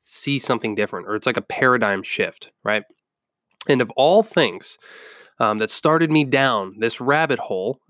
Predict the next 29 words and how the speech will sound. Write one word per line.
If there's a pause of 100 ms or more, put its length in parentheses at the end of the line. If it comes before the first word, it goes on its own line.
(120)
of
entrepreneurship, (100)
of, (560)
you
know,
self-improvement,
personal
power,
like,
whatever
you
wanna
call
it, (920)
um, (360)
and
even
got
this
podcast
itself
started, (200)
um,
of (120)
all
things (120)
that
were
<laughs>